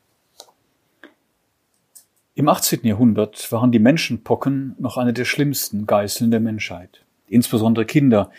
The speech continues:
fielen dieser Infektionskrankheit zum Opfer. Die Sterblichkeitsrate war hoch. Wer das Glück hatte, zu überleben, war oft für das ganze Leben entstellt.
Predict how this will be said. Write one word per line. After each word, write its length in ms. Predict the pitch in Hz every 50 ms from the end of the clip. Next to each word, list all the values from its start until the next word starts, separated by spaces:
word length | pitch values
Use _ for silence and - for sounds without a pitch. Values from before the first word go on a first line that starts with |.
| - - - - _ _ _
fielen 240 | - - 127 117 107
dieser 220 | 107 110 101 123 123
Infektionskrankheit 1160 | 120 - 135 120 - - - 117 110 104 - - - - 113 113 104 - 107 104 107 110 -
zum 220 | - - 123 120
Opfer. 380 | - 113 - - - - - _ _ _ _ _ _ _ - - - - - _ _ _ _ _ _ -
Die 80 | 139
Sterblichkeitsrate 880 | 127 - 139 104 - - 110 - - 123 117 - - 113 113 110 - 131
war 140 | 117 127 127
hoch. 420 | 143 147 120 107 110 - - _ _ _ _ _ _ _ _ _ _
Wer 80 | - 117
das 120 | 110 -
Glück 240 | - 139 156 160 -
hatte, 320 | 139 120 117 - 117 107 104
zu 160 | - - 120
überleben, 600 | 113 117 117 110 110 110 107 101 113 113 113 - _ _ _ _ _ _ _ _
war 180 | 123 123 -
oft 180 | 135 120 - -
für 100 | - -
das 180 | 117 107 - -
ganze 280 | 117 104 101 - 117
Leben 300 | 104 95 95 90 - 107
entstellt. 600 | 90 95 - - - 110 95 85 85 - - _